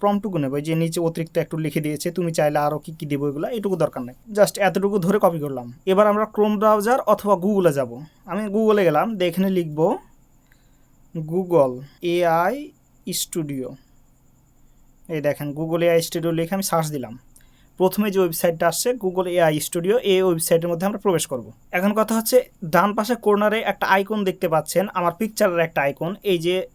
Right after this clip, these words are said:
এই যে দেখতে পাচ্ছেন, এই আইকনে সাইন ইন অথবা সাইন আপ লেখা থাকবে। আপনারা যদি শুরুতে এখানে log in করেন, তাহলে আপনার সাইন আপ অপশন থাকবে। আপনার just আপনার Gmail অ্যাকাউন্টটা কন্টিনিউ with Google দিয়ে আপনারা সাইন আপ করে নেবেন।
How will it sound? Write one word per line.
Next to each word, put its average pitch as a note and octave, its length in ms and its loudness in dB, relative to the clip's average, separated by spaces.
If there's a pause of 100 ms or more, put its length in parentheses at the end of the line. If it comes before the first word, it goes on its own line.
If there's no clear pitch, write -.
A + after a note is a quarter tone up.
(240)
এই F#3+ 120 0
যে D#3+ 100 -2
দেখতে D#3 220 -4
পাচ্ছেন, D#3+ 380 -2
এই G3 120 2
আইকনে F3+ 320 0
সাইন F#3+ 380 0 (160)
ইন A#3 200 -2
অথবা F#3 260 0
সাইন F3 220 -4
আপ D#3+ 140 -2
লেখা D3+ 160 -2
থাকবে। D#3+ 300 -2 (420)
আপনারা E3+ 320 0
যদি F3+ 260 0
শুরুতে G#3+ 480 2
এখানে F#3 200 0
log E3 220 2
in D#3+ 60 -2
করেন, F3 240 0 (500)
তাহলে F3 200 4
আপনার F#3 180 -2
সাইন F#3 320 2
আপ F#3 120 0
অপশন E3 280 -2
থাকবে। E3 240 -2
আপনার F#3 220 0
just E3+ 220 0
আপনার E3+ 180 -2
Gmail F#3 300 -2
অ্যাকাউন্টটা E3 360 0
কন্টিনিউ F3+ 360 0
with D#3+ 140 -4
Google E3 220 4
দিয়ে G#3+ 100 2
আপনারা G3 160 0
সাইন G#3 240 0
আপ E3 80 -2
করে F3 180 0
নেবেন। A2+ 240 -8